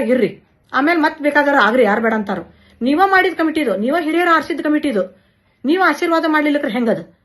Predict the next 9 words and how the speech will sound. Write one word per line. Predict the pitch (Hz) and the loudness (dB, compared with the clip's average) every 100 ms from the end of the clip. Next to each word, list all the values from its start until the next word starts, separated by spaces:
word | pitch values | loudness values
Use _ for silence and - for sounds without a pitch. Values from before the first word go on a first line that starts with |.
| _ _ _ | _ _ _
ಸಾಕ್ಷಿ | 240 240 240 349 370 339 - _ _ - | 2 2 2 2 2 0 -8 _ _ -2
ಕಾಶಿ | 262 - | 0 2
ವಿಶ್ವನಾಥ | 302 240 285 269 269 254 | 0 0 2 2 2 0
ದಾನ | 254 320 | 0 0
ಸ್ವಾಮಿ | 311 233 254 | 0 -2 -2
ಸಮರ್ಥ | 254 240 240 | -2 -4 -4
ಮಂದಿರದಲ್ಲಿ | 233 226 233 233 240 285 381 - - - | -4 -2 -2 -2 -2 -2 -4 -10 -20 -8
ಸ್ವಾಮಿ | 220 208 240 | -2 0 -2
ಸಮರ್ಥರ | 240 226 226 247 | -2 -2 -2 0